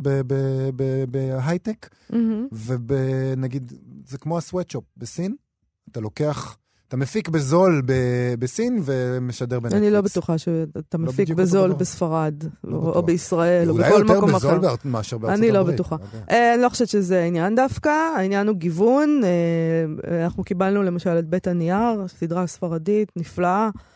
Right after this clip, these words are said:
Speaker 2: שאם היא הייתה, אה, מו-, מופקת, אה, בארצות הברית עם שחקנים אמריקאים, אני די בטוחה שלא היה לה את אותו קסם.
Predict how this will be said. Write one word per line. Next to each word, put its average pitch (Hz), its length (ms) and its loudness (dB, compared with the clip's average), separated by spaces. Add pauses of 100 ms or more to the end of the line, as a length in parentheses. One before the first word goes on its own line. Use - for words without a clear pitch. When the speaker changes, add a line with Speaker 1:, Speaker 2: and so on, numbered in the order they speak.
(220)
Speaker 2:
שאם 190 600 0
היא 202 280 0
הייתה, 180 500 0
אה, 160 380 -2
מו-, 160 240 -4
מופקת, 175 920 -2
אה, 165 240 0
בארצות 160 420 -2
הברית 180 440 0
עם 165 140 -6
שחקנים 190 380 -2
אמריקאים, 233 600 0 (100)
אני 175 280 0
די 202 240 2
בטוחה 180 380 -2
שלא 170 200 -2
היה 165 140 0
לה 165 80 0
את 160 80 -4
אותו 165 240 -2
קסם. 151 480 -2